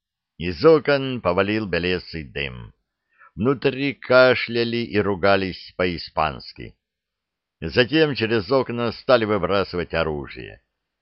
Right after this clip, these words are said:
Через пару минут от удара изнутри открылась дверь, и стали выходить баски.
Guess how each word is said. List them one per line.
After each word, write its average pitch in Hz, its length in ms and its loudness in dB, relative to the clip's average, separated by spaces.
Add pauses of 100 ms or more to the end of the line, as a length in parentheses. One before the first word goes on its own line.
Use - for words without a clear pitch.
(120)
Через 90 320 -4
пару 151 320 4
минут 131 400 -2 (520)
от 82 220 -6
удара 135 460 6
изнутри 110 480 -4
открылась 135 760 -2
дверь, 82 640 -4 (440)
и 87 80 -12
стали 170 300 4
выходить 107 720 -4
баски. 73 840 -2